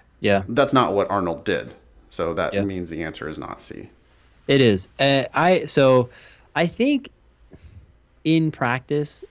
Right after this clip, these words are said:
Speaker 1: when I'm moving pretty fast through these answers, I could see myself crossing out A, crossing out B,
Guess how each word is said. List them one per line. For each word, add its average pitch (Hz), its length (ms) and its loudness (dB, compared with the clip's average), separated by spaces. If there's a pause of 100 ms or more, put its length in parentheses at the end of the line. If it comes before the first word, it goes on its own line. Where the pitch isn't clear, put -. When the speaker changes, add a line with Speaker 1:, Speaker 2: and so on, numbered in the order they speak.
Speaker 1:
when 127 180 0
I'm 110 220 0
moving 120 480 2 (100)
pretty 147 440 4
fast 104 600 -2
through 110 140 -4
these 98 200 -2
answers, 110 420 2 (160)
I 139 220 2
could 131 240 2
see 113 240 -2
myself 95 600 0 (340)
crossing 156 320 2
out 110 300 0
A, 104 240 0
crossing 135 380 0
out 104 180 -2
B, 95 340 -4